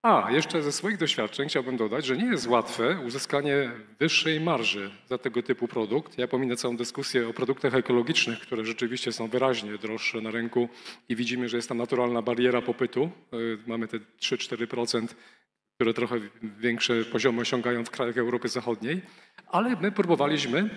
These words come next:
z naszym produktem, mięsem wieprzowym i, i przetworzonym, e, mięsem, produktami, e, e, e, komunikować konsumentowi, że oto jest to produkt, e, który pochodzi z, e, chowu,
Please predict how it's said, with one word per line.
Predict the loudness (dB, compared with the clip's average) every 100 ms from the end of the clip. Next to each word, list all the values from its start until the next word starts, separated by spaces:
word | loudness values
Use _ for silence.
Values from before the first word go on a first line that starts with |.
| -6
z | -2
naszym | 2 2
produktem, | 2 2 2 2 2 2
mięsem | 0 0 2 0 2
wieprzowym | 2 2 2 2 0
i, | 0 -2
i | -2
przetworzonym, | -2 0 0 0 0 0 -2 -4 -10 -20 _
e, | -4
mięsem, | 0 -2 0 0 0
produktami, | 0 -2 -2 -2 -2
e, | -4 -6 -16 _ -8 -2 0 0 -2 -10 _ -12
e, | -4 -2 -2 -4 -10 -2
e, |
komunikować | 4 6 4 2 0 0 -2
konsumentowi, | -4 -4 -2 -2 -2 -2 0
że | 0
oto | 0 0
jest | 2 2 0
to |
produkt, | 0 0 0 -2 -4 -2
e, | 2 2
który | 0 -2 2 4
pochodzi | 2 2 0 0 -2
z, | 0 0 2
e, | 2 2 -2 -6 -4
chowu, | 2 2 4 2